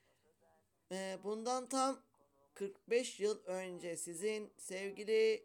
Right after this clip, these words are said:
usta oyuncu Altan Erkekli ile Maarif Koleji'nden bir dostluğunuz varmış. Bununla alakalı bizlere neler söylemek istersin?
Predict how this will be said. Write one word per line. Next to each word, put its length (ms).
usta 280
oyuncu 460
Altan 360
Erkekli 460
ile 480
Maarif 380
Koleji'nden 760
bir 220
dostluğunuz 560
varmış. 560
Bununla 240
alakalı 580
bizlere 360
neler 260
söylemek 420
istersin? 560